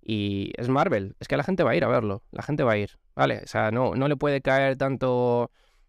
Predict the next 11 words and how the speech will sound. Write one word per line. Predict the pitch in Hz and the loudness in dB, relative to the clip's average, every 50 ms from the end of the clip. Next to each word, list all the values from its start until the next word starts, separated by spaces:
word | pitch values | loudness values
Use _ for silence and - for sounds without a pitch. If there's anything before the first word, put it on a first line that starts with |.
| _ _ _ | _ _ _
tanto | - 135 135 131 131 120 - | 0 2 2 2 0 0 2
hate, | 139 147 156 170 175 180 185 - - | 2 2 4 4 2 0 -2 -8 -10
eh, | - 92 104 110 110 113 113 113 113 - | -8 -6 -4 -2 -2 0 0 -2 -2 0
porque | - 117 117 - - 117 | 0 -2 -2 0 2 2
ahora, | 117 123 131 123 | 4 4 6 4
bueno, | 123 127 127 117 110 110 113 110 - | 4 4 2 0 -2 -4 -6 -6 -6
esté | 104 110 - - 113 | -6 -6 -4 -6 -4
pasando | - 110 117 113 117 110 | -4 -2 -2 -2 -2 0
por | 107 120 113 110 107 104 | 0 0 0 0 0 -2
diversos | 107 110 110 113 113 - - 117 113 113 110 110 | -2 -2 0 0 0 0 0 0 2 2 2 0
momentos, | 113 113 113 127 143 160 143 - 185 190 202 - - - _ | 0 0 0 0 0 0 0 2 2 2 0 -2 -6 -16 _